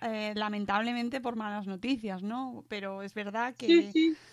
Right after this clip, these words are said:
Speaker 2: Mm, mm.
Speaker 1: Mm, bueno, es lo
Speaker 2: Sí,
Speaker 1: que
Speaker 2: al
Speaker 1: hay.
Speaker 2: final, ahora, cada vez que sale algo, hay alguien que dice, "Ay, cuidado con los residuos y el plástico". Eso es bu-, es bueno,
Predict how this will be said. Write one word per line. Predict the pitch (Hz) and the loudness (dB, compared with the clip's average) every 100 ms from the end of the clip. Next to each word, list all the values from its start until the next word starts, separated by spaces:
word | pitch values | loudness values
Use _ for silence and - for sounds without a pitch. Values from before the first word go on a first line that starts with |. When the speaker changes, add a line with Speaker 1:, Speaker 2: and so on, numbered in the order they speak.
| - | -4
Speaker 2:
Mm, | 262 262 | 2 2
mm. | - 220 233 - _ _ - 143 - | 2 -2 -2 -4 _ _ -12 -10 -4
Speaker 1:
Mm, | 226 202 196 190 202 208 | -2 0 0 -2 -6 -2
bueno, | 247 233 208 208 _ _ _ _ - | 0 0 -2 -8 _ _ _ _ -8
es | 220 226 | -4 0
lo | 220 | 10
Speaker 2:
Sí, | |
Speaker 1:
que | 349 | 10
Speaker 2:
al | 330 | 12
Speaker 1:
hay. | |
Speaker 2:
final, | 349 370 370 - | 12 10 8 8
ahora, | 311 330 392 403 | 10 12 10 10
cada | 320 | 10
vez | 359 349 | 10 8
que | 349 | 4
sale | - 294 | 6 6
algo, | 294 349 403 466 - | 6 6 6 4 2
hay | 285 | 4
alguien | 302 294 311 | 6 4 2
que | 277 | 0
dice, | - 285 | 2 2
"Ay, | 392 | 2
cuidado | 392 339 349 | 2 0 2
con | 330 | 2
los | 311 302 | 0 0
residuos | 285 285 285 339 320 | -2 -2 0 -2 0
y | |
el | 254 | 0
plástico". | 254 254 233 208 180 | 2 0 -2 0 0
Eso | 185 254 | 0 -2
es | 196 | -4
bu-, | 165 - | -6 -8
es | 202 - | -12 -6
bueno, | 151 - | -6 -6